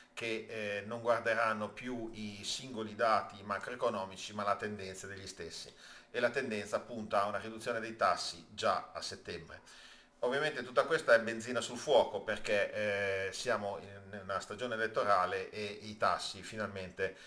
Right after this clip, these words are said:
inizieranno di nuovo a scendere. Quindi, eh, scommettere su, eh,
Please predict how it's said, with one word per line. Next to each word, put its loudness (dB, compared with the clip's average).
inizieranno 0
di -8
nuovo 0
a 2
scendere. -8
Quindi, -4
eh, 2
scommettere 0
su, -4
eh, 4